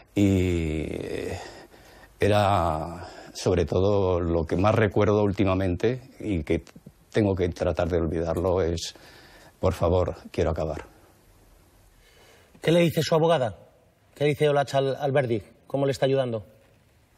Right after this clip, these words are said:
Speaker 1: Ah, muy bien, muy bien. Eh, bueno, me dice que hay posibilidades de que a lo mejor no llegue a prisión, pero bueno, eso hay que verlo, eso,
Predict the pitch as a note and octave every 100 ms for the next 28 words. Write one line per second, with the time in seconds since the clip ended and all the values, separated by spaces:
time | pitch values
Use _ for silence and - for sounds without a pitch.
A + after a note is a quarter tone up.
0 | _ _ - - _ _ _ _ _ _
1 | _ _ _ _ A2 G#2 F2 G#2 G2+ F#2+
2 | F2+ F2+ F2 D#2+ - - - G2+ F#2+ G#2
3 | C#3 A#2 - G2+ A2+ B2+ A2+ G#2+ G#2 G#2+
4 | G#2+ G2+ F#2+ F#2+ F#2+ G2+ - C#3 - -
5 | A2 - G#2 G2 A2 G2 G2+ F#2+ F#2+ -
6 | G2 F2+ E2+ - A2+ F#2 F#2 D#2+ F2 E2
7 | F#2+ G2 F#2 E2 E2 F#2 F#2 F2 E2+ -
8 | - - B2 C#3+ - - F2 E2+ D#2 E2+
9 | F#2+ E2+ E2 D#2 D2+ D2 D2+ - E2+ E2